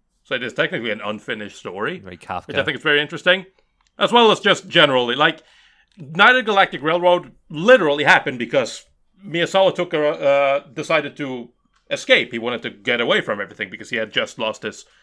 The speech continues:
Speaker 1: his sister's just, uh, had, uh, just died, and he, he and his sister was very close.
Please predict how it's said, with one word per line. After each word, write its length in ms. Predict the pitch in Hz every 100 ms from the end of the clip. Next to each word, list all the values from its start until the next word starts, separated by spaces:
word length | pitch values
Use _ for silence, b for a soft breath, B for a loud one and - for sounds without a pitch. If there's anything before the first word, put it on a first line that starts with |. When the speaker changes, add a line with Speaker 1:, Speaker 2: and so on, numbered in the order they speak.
| b b
Speaker 1:
his 100 | 143
sister's 360 | 196 196 113 -
just, 240 | 98 -
uh, 140 | 101 98
had, 220 | 113 101
uh, 220 | 101 101 92 _ _ _ _ 104
just 300 | 110 104 -
died, 340 | 101 98 101 _ _ _ _
and 180 | 113 104
he, 120 | 101
he 260 | 120 110 110
and 80 | 110
his 100 | 95
sister 240 | 113 120
was 120 | 98 92
very 260 | 107 101
close. 480 | 110 107 117 -